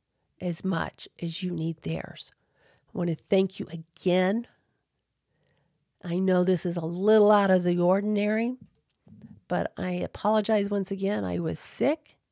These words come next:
and I'm taking off this weekend with my son. So there is one episode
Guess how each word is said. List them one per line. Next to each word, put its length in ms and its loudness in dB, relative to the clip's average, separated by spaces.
and 120 -10
I'm 240 -8
taking 460 -2
off 540 0
this 320 -4
weekend 400 -2
with 180 0
my 140 -6
son. 400 -8
So 540 0
there 220 0
is 320 0
one 600 2
episode 840 2